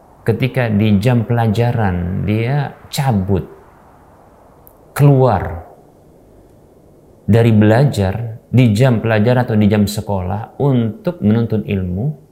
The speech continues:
mendatangi kajian, kajian sunnah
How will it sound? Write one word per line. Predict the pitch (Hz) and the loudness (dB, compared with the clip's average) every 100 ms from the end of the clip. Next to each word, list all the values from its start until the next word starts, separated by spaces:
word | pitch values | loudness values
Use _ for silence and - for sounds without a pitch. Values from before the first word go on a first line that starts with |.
| _ _ - | _ _ -2
mendatangi | 104 95 - 101 95 | 0 0 0 -2 -2
kajian, | 95 85 95 87 92 120 - _ _ - | -4 -6 -6 -8 -8 -12 -16 _ _ -12
kajian | 104 95 101 92 | -6 -2 0 0
sunnah | 87 - 110 90 87 87 82 - | -2 0 0 0 -2 -2 -4 -10